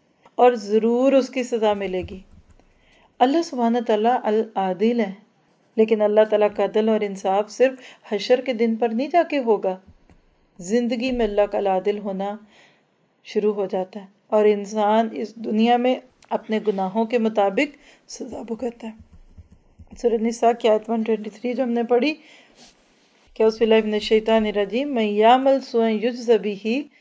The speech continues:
कि जो भी बुरा अमल करेगा उसकी सज़ा पाएगा, ये बात बिल्कुल सच है। अल्लाह ताला ऐसी बात नहीं करते। अब करते कैसे हैं? सज़ा एकदम पकड़ लेते हैं अल्लाह। इधर आपने गुनाह किया और अल्लाह ताला फरिश्ते को कहते हैं, "जाओ इसकी जान निकालो", नहीं।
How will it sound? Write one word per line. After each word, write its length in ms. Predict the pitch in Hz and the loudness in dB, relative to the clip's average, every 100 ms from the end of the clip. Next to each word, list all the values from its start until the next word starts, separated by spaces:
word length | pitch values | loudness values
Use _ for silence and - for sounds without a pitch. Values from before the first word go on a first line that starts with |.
| _ _ _ - | _ _ _ -2
कि 100 | 247 | -2
जो 320 | 180 208 233 | 2 8 10
भी 160 | 233 294 | 10 2
बुरा 280 | 254 240 226 | 6 8 8
अमल 240 | 214 220 | 6 2
करेगा 460 | 220 202 202 202 233 | 2 2 2 4 4
उसकी 280 | 233 240 | 4 -2
सज़ा 340 | 220 214 202 196 | -4 -2 0 0
पाएगा, 600 | 196 190 185 180 214 220 - 202 | 0 0 0 0 -2 -4 -8 -6
ये 80 | |
बात 420 | 196 196 190 196 - | -4 -2 -4 -6 -6
बिल्कुल 360 | 196 185 202 | -6 -4 -8
सच 360 | 202 185 180 - | -6 -10 -10 -14
है। 120 | 185 _ _ _ _ _ _ - | -16 _ _ _ _ _ _ -2
अल्लाह 260 | 240 254 269 | 0 2 2
ताला 280 | 254 214 202 | 2 2 2
ऐसी 260 | 202 226 | 0 -4
बात 300 | 220 202 202 | -2 -4 -4
नहीं 140 | 226 226 | -6 -4
करते। 380 | 202 - 190 190 _ _ _ _ - - - | -8 -8 -14 -14 _ _ _ _ -20 -20 -6
अब 160 | 277 277 | -4 0
करते 320 | 269 262 - 311 | 2 2 0 2
कैसे 360 | 285 220 - | 4 2 -4
हैं? 220 | 202 190 | -12 -14
सज़ा 320 | _ 233 220 247 | _ 0 4 4
एकदम 320 | 262 311 330 | 4 0 -2
पकड़ 260 | 311 294 | -2 0
लेते 220 | 269 269 254 | 0 2 2
हैं 80 | |
अल्लाह। 160 | 233 220 - | -2 -4 -2
इधर 240 | 233 240 262 | 2 4 6
आपने 280 | 247 247 | 4 2
गुनाह 260 | 214 226 240 | 2 2 2
किया 200 | 220 233 | 2 2
और 60 | 226 | 2
अल्लाह 220 | 220 226 | 2 2
ताला 220 | 226 220 | 2 0
फरिश्ते 380 | 220 214 214 226 | 0 -4 -2 -2
को 140 | 226 | 0
कहते 240 | 220 208 214 | -2 0 0
हैं, 60 | |
"जाओ 160 | 202 208 | 2 0
इसकी 260 | 208 214 | 0 -4
जान 220 | 196 214 262 | -2 -2 -2
निकालो", 460 | 285 262 262 285 | -2 2 2 0
नहीं। 320 | 277 208 175 | -4 -4 -6